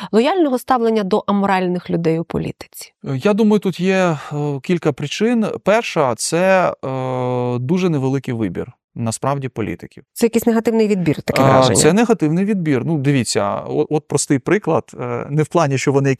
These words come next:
Speaker 2: вони аморальні політики,
Speaker 1: Мгм.
Speaker 2: ну, принаймні, щодо одного я б таке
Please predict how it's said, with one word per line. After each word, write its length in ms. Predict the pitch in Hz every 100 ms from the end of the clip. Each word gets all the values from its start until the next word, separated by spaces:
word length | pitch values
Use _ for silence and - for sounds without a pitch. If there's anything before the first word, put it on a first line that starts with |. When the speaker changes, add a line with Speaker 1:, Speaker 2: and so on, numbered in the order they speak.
| -
Speaker 2:
вони 260 | 127 139
аморальні 440 | 127 127 131 123 113
політики, 560 | 131 170 254 339 302
Speaker 1:
Мгм. 100 | 220
Speaker 2:
ну, 140 | 120 110
принаймні, 680 | - 139 147 131 123 117
щодо 300 | 131 - 131
одного 320 | 135 135 147 127
я 100 | 120
б 20 |
таке 320 | 123 - 120